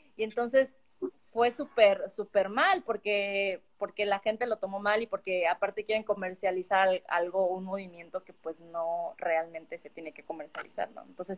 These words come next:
tache para ellos, pero ahí sí es como ellos dijeron, "Este es el mo-", o sea, creyeron que era una mega idea, el momento,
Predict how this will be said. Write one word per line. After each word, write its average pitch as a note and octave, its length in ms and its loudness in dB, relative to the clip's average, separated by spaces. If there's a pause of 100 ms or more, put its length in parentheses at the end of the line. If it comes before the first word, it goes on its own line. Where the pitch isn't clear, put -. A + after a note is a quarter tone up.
tache A3 300 10
para A#3 280 12
ellos, B3+ 340 12 (320)
pero A#3 120 12
ahí B3+ 140 12
sí D4+ 100 6
es C#4+ 120 10
como C#4 160 0
ellos C#4+ 140 -6
dijeron, D4 340 0
"Este G4+ 240 0
es F#4+ 80 -8
el F4+ 100 0
mo-", D#4 80 -2
o C4+ 80 2
sea, C4+ 180 0
creyeron C#4 400 6
que - 60 -10
era F4 140 2
una E4 140 2
mega C4+ 300 -2
idea, A#3+ 220 -2 (180)
el D#4+ 60 -16
momento, F#4 420 -6